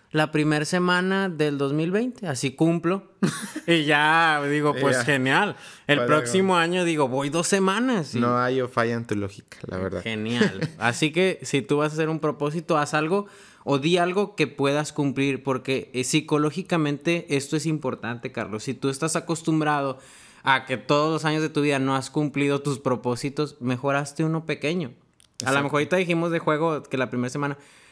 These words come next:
Speaker 1: pero pudiera ser que hagas así, "Oye, pues el primer mes sí voy a ir. No sé los demás, pero el primer mes sí voy", porque dice, eh, hay estudios científicos donde dicen que las primeras cuarenta y tantos días ya puedes formar un hábito, y capaz si tú empezaste con treinta días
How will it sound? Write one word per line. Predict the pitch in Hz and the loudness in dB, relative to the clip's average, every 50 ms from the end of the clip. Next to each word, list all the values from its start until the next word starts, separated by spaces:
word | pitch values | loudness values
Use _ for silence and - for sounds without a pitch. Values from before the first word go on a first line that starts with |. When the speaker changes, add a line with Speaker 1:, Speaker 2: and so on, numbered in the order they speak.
| - _ _ _ - | -20 _ _ _ 0
Speaker 1:
pero | - 160 156 160 156 143 - - - - - - _ _ _ _ - | 2 4 4 4 2 2 0 -6 -20 -20 -20 -20 _ _ _ _ 0
pudiera | 156 151 143 147 151 151 160 175 | 0 2 4 4 4 2 2 0
ser | 170 180 175 170 175 170 - | 0 0 0 0 0 -2 0
que | - 170 160 | 0 2 2
hagas | 147 143 143 156 160 156 - | 2 0 0 0 -2 -2 -4
así, | 147 127 - 165 190 185 | -6 -4 -2 -2 -2 0
"Oye, | 135 131 135 139 131 131 | 0 0 -2 0 -2 -4
pues | 104 - 123 120 117 | -4 -4 -4 -2 -2
el | 123 113 113 | -4 -4 -2
primer | - 120 117 113 113 120 131 147 | -2 -2 0 0 0 -2 -2 -2
mes | 151 143 151 151 | -2 -2 -2 -4
sí | - - 147 143 | -4 -2 -2 0
voy | 143 147 143 147 | 0 0 0 0
a | 143 131 120 | 0 0 -2
ir. | 104 98 107 | -2 -2 0
No | 127 151 165 160 | 0 2 2 2
sé | - 196 190 | 0 0 2
los | 208 208 180 | 2 0 0
demás, | 180 156 156 170 190 220 208 - - | 2 2 2 2 2 0 -2 -2 0
pero | 175 160 151 | 0 0 0
el | 127 | 0
primer | - 143 139 143 147 156 160 | -2 -2 0 0 2 2 0
mes | 170 170 - | 0 0 0
sí | 180 | 0
voy", | 175 175 165 170 - - - - - _ _ - | 0 0 0 -2 -8 -20 -20 -20 -20 _ _ 0
porque | 156 147 139 - 143 139 | 0 2 2 2 0 0
dice, | 131 139 139 139 - 165 180 185 190 185 156 139 | 0 0 -2 0 0 0 2 2 0 0 -2 -2
eh, | 139 139 131 131 127 123 123 120 120 117 117 107 | -2 0 0 0 0 0 0 0 0 -2 -2 -2
hay | 123 131 139 151 | -2 0 0 0
estudios | 151 156 - 156 156 151 | -2 0 0 0 0 0
científicos | 175 156 131 143 147 165 156 175 156 | -2 -4 -4 -4 -6 -4 -4 -2 -2
donde | 151 139 131 123 | 0 0 0 0
dicen | 120 120 139 151 143 | -2 -2 -4 -6 -4
que | - 135 | -4 -6
las | 107 104 104 104 - | -4 -4 -6 -6 -8
primeras | - 113 107 107 110 120 131 135 - | -8 -6 -4 -4 -2 -4 -4 -6 -6
cuarenta | - 143 135 123 120 110 - 113 | -4 -2 -2 -2 -2 -4 -4 -6
y | 107 | -6
tantos | - 113 107 104 - 143 139 135 | -4 -6 -6 -4 -4 -6 -4 -2
días | 139 131 135 139 131 | 0 0 0 -2 0
ya | 123 117 107 - | -2 -2 -2 -2
puedes | 117 117 120 120 | -2 -2 -2 -2
formar | - 147 131 120 113 110 117 | -4 -2 0 0 0 0 0
un | 123 127 120 | 0 0 -2
hábito, | 113 113 127 127 127 - 156 127 | 0 -2 -2 -4 -2 -2 -2 -2
y | 123 123 110 | -2 -4 0
capaz | - 120 110 - - - 135 139 139 | 0 -2 0 4 4 4 4 4 0
si | - 147 | -4 -6
tú | - - 147 | -2 -2 -2
empezaste | 135 123 151 151 151 151 147 - 165 - | -2 0 -2 -2 -4 -4 -4 -4 -4 0
con | - 160 156 156 | 0 0 0 2
treinta | 170 160 160 160 160 175 170 | 0 0 0 0 0 0 2
días | 160 160 165 170 185 180 | 2 2 0 0 -2 -6